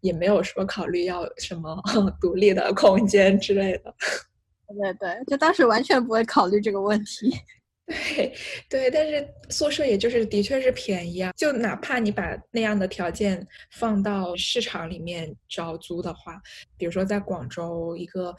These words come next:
Speaker 1: 市中心的一个床位，你一年只要一千块或者八百块，那真的是非常划算，对学生来说是挺值得的吧。
Speaker 2: 对。其实之前有想过说要不要住在海岛上。<laughs>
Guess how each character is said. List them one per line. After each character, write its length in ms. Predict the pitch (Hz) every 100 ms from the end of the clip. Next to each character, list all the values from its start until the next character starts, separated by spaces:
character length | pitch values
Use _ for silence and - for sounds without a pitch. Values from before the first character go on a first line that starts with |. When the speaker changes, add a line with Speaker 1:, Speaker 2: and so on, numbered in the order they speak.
| -
Speaker 1:
市 200 | - 208
中 200 | 190 190
心 320 | 208 196 185
的 80 | 185
一 140 | 160
个 180 | 190 185 185 _
床 340 | - - 156 160
位， 320 | 196 185 170 180
你 220 | 180 208
一 60 | 202
年 320 | 175 156 151 170
只 100 | 170
要 320 | - 175 185 - - - _ _ _
一 100 | 208
千 320 | 202 202 185
块 300 | 202 196 180
或 100 | 190
者 80 | 175
八 220 | - 180
百 180 | 185 185
块， 300 | - 202 180
那 120 | 185 196
真 160 | 196
的 100 | 196
是 340 | 196 190 170 - _ _ _
非 120 | 208
常 180 | 190 -
划 180 | - 143
算， 320 | - 185 196 202
对 140 | 208
学 160 | 196 175
生 160 | 175
来 140 | 175 170
说 260 | - 175
是 400 | 175 - 170 165 -
挺 180 | 196 165
值 220 | - -
得 180 | - -
的 80 | -
吧。 120 | _ _ _ _ _ _ _ _ _ _ _ _ _ _
Speaker 2:
对。 140 | 233 226 208 202 185 _ _ _ _ _ _ 254 262 - _
其 140 | 262
实 200 | 269 262
之 120 | 302
前 140 | 294 240
有 120 | 233
想 240 | 233 185
过 120 | 190 220
说 140 | 240
要 80 | 233
不 80 | 226
要 140 | 220
住 160 | 226 214
在 120 | 214
海 240 | - 180 180
岛 180 | 180 -
上。 220 | - 180
<laughs> 600 | 180 269 - - 339 -